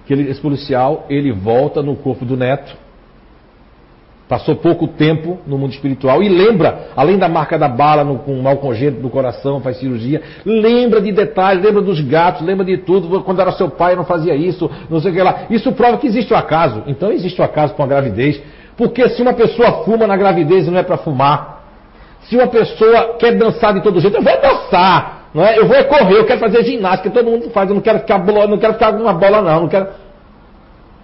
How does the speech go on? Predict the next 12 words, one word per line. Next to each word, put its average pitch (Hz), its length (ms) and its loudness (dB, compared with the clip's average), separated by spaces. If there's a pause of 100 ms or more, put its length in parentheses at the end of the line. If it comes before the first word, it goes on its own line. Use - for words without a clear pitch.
(680)
São 156 180 -8
tantos 165 320 -10
motivos, 143 460 -8
né? 131 160 -10 (220)
E 240 180 -6
a 277 60 -12
pessoa 185 320 -8
talvez 160 260 -6
não 160 80 -8
fez 151 220 -8
nada 156 240 -4
disso 143 420 -10